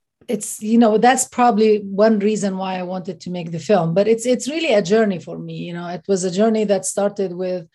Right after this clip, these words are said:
uh, being a graduate student and being specialized in digital communication or computer mediated communication, and doing, uh, you know, a lot of papers as a graduate student, critiquing media representation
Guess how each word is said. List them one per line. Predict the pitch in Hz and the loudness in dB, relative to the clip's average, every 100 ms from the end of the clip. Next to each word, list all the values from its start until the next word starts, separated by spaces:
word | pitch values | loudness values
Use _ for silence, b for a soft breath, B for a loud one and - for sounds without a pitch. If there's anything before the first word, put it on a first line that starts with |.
| b b b - | b b b -8
uh, | 185 180 175 | -2 -2 0
being | 202 208 196 | 0 0 0
a | 196 | -4
graduate | 190 190 185 180 | -4 -2 -4 -6
student | - 202 185 185 180 180 - - _ _ _ 185 | -8 -6 -6 -6 -8 -10 -14 -20 _ _ _ -4
and | 185 185 185 | -2 0 0
being | 185 190 | 2 2
specialized | 170 - - 196 180 180 165 | 0 -6 -4 -2 0 -2 -4
in | 190 175 175 | -8 -8 -8
digital | 165 - 185 | -8 -6 -6
communication | 170 175 165 180 170 185 180 | -6 -8 -6 -6 -6 -6 -6
or | 170 | -8
computer | 170 160 185 180 | -10 -8 -6 -4
mediated | 170 165 165 160 165 | -4 -4 -6 -6 -10
communication, | 170 165 160 - 165 - - - b b b b _ | -8 -8 -8 -8 -10 -8 -10 -12 b b b b _
and | 190 196 | -4 0
doing, | 185 233 233 196 | 4 6 4 4
uh, | 190 190 | 2 2
you | 202 | 4
know, | 202 185 | 2 2
a | 185 | 2
lot | 196 | 0
of | 185 190 | -2 -4
papers | 185 185 180 175 170 | -6 -4 -6 -8 -8
as | 175 | -8
a | 175 | -6
graduate | 170 175 175 | -4 -4 -6
student, | 165 - 175 175 | -8 -8 -8 -8
critiquing | 165 202 202 196 202 190 190 | -8 -4 -2 -2 -2 -2 -2
media | 190 190 | -2 -2
representation | 185 180 180 175 170 175 175 - 180 180 | -2 -4 -8 -8 -8 -8 -6 -4 -4 -4